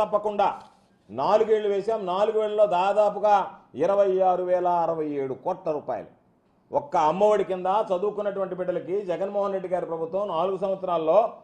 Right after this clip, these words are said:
ఇరవై ఆరు వేల అరవై ఏడు కోట్ల రూపాయలు ఈరోజు తల్లుల ఖాతాలో జమ చేసింది. ఐదో సంవత్సరానికి వచ్చింది, ఇరవై మూడు ఇరవై నాలుగుకి వస్తే, ఇరవై మూడు ఇరవై నాలుగుకి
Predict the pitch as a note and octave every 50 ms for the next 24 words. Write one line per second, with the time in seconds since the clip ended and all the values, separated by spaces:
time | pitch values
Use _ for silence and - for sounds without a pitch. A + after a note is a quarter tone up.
0 | _ _ _ _ A2 C3 E3+ G3 A3 A3 G#3+ G#3+ G#3 G3+ F#3+ F#3+ F#3+ F#3 F#3+ G3
1 | F#3+ F3+ F3 F3+ F3+ F3 F3 E3+ E3 D#3 D3+ - - G#3 G#3 - G3 F#3 F#3 F#3
2 | F#3 F#3 F3+ F3+ F3+ F3+ D#3+ C3 A#2 - - - - - B2+ E3 F3 D#3 B2+ D3+
3 | D#3 F3 F3+ E3+ - E3 D3+ D3+ D3+ C#3 C3 A#2+ C3 B2+ B2 A2+ A#2 G#2 - G2+
4 | F#2+ E2+ E2 - _ - B2 F#3 G#3 G#3 E3+ G#3 G3+ G3 G3+ G3+ G3 F3+ G3 F3
5 | F#3+ F#3+ F3+ F3 F3+ G3 G3+ G#3 G#3 G#3 G3+ G3+ G3 G3+ G3+ G3 F#3+ F#3+ - G3
6 | F#3+ - G#3 G3+ F#3+ E3+ D#3 - - - _ _ _ _ _ _ _ _ G#2+ C#3+
7 | F3+ G#3 G#3+ G#3+ G#3+ G3+ G#3 G#3 G3 G3 G3 G3 G3 G3 G3+ G3+ G3 - G3+ G3+
8 | F#3+ D#3 - -